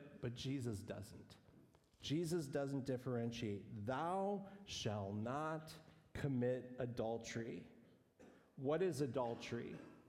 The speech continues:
Simply, it's a sexual relationship between a married person and a person who is not his or her spouse. It's a sexual relationship between a married person and someone who is not their spouse.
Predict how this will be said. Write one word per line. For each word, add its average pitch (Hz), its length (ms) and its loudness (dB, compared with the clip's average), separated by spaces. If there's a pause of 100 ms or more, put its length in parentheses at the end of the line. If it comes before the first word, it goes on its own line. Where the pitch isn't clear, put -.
(480)
Simply, 170 680 2
it's 139 200 0
a 117 120 2
sexual 180 680 0
relationship 143 800 2
between 123 380 0
a 117 60 4
married 147 460 2
person 151 520 0 (360)
and 117 140 0
a 120 60 2
person 147 480 0
who 123 180 2
is 107 160 0
not 127 400 2
his 120 220 0
or 117 80 0
her 104 360 0
spouse. - 680 -8 (1160)
It's 101 180 -6
a - 40 -6
sexual 170 420 0
relationship 131 680 0
between 110 300 -2
a 104 40 2
married 160 400 0
person 143 380 0
and 107 120 0
someone 131 300 2
who 123 100 2
is 110 140 0
not 117 260 2
their 113 120 0
spouse. 107 640 -4